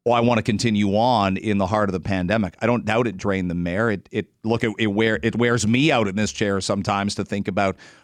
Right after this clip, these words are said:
all the pandemic-related news. Like, you, you couldn't escape it as a member of the Board of Health and as a city councilor. I can't escape it here.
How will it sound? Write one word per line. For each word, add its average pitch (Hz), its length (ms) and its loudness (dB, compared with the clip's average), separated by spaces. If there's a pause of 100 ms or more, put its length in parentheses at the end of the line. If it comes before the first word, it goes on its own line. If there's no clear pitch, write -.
(140)
all 101 360 4
the 101 80 -2
pandemic-related 104 1000 0
news. 110 400 -2
Like, 90 160 -6
you, 104 360 -2
you 131 200 0
couldn't 127 260 0
escape 110 360 0
it 104 80 0
as 104 160 0
a 104 40 -2
member 101 280 0
of 92 60 -2
the 95 60 -4
Board 101 220 -2
of 87 60 -4
Health 113 300 0
and 101 100 -2
as 90 100 -4
a 87 60 -6
city 104 240 -2
councilor. 110 420 -2
I 104 160 0
can't 107 280 -2
escape 98 340 -4
it 82 60 -8
here. 107 280 -4